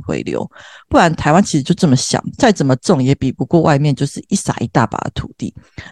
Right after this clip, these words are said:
那如果种出来的东西没有竞争力，卖不出去，那谁会想要回来做啊？所以我个人是感觉啊，就是台湾如果能够有农业技术的人才当靠山，然后改良卖得出去的产品，再搭配回流想要种植的人，会比较是一个良好的循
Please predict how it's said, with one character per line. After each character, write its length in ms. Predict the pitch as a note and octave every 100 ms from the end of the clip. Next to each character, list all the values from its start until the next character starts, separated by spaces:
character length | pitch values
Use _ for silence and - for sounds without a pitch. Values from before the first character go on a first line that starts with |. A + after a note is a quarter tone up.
| -
那 140 | A3+
如 100 | G3+
果 100 | D#3+
种 200 | - F#3
出 120 | D#3+ E3
来 60 |
的 40 | C3
东 160 | C#3+
西 160 | D3 D3+
没 100 | D3+
有 80 | B2+
竞 200 | E3+ C#3+
争 240 | C#3+ C3+
力， 100 | C#3
卖 160 | D3 C3
不 120 | C#3
出 260 | - D3 C3+
去， 180 | - -
那 100 | D#3+
谁 160 | -
会 100 | C#3+
想 160 | C#3+ -
要 60 | D3+
回 160 | -
来 100 | - -
做 180 | A#2 -
啊？ 120 | F3+ - - - - - -
所 140 | G#3
以 20 |
我 40 | F3+
个 120 | A3
人 120 | E3
是 100 | F#3
感 200 | D#3 G2
觉 120 | -
啊， 120 | D2+ F2
就 100 | E3
是 160 | E3
台 200 | - D#3
湾 120 | D3+
如 120 | D3+ C#3+
果 280 | C#3+ B2+ B2+
能 160 | B2+
够 200 | D#3+ D3+
有 340 | C3+ - C2 -
农 140 | B2+
业 100 | D#3
技 160 | D#3 D3+
术 180 | - D3+
的 80 | G#2+
人 140 | A2+
才 200 | - A#2
当 160 | C3 C3
靠 220 | - - -
山， 460 | - C#3 A#2+ B2
然 100 | B2
后 80 | C3
改 180 | D3 B2
良 180 | A#2+ B2+
卖 160 | A3 F3
得 80 |
出 160 | E3 F#3
去 120 | -
的 60 | E3+
产 260 | - - -
品， 120 | - - _ _ -
再 160 | A#3+
搭 160 | A#3 G#3+
配 140 | A3+
回 240 | F#3+ C#3+ C#3+
流 260 | C#3 C#3
想 180 | D#3 -
要 80 | D3+
种 220 | F#3 C#3
植 200 | - C2+
的 100 | -
人， 80 | - - - _
会 120 | -
比 160 | A#3 G3+
较 200 | - E3
是 200 | - F#2+
一 40 |
个 120 | - -
良 260 | - -
好 200 | - -
的 140 | - -
循 220 | - -